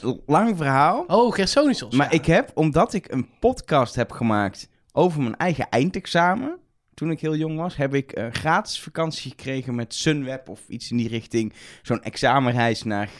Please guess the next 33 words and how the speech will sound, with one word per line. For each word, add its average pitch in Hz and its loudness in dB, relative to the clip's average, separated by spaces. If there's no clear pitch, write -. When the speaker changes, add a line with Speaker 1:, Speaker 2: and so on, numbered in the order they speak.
Speaker 1:
naar 98 -4
Griekenland, 131 0
naar, 107 -2
eh, 98 -2
Gersonisos 147 0
Kreta. 170 2
En, 123 -2
eh, 101 -6
dat 117 -2
is, 123 -2
zeg 120 -4
maar, 113 2
de 110 0
plek 113 0
waar - 0
alle 180 4
Nederlandse 123 4
jongeren 117 2
heen 113 0
gaan 101 -2
om 107 -4
zich 104 -8
helemaal 107 -2
de 98 -8
tering 131 0
in 127 0
te 113 -8
zuipen. 117 6
Speaker 2:
Zoals 170 6
ik 160 2
ook 165 4
ooit. 196 2
Speaker 1:
Eh, 110 2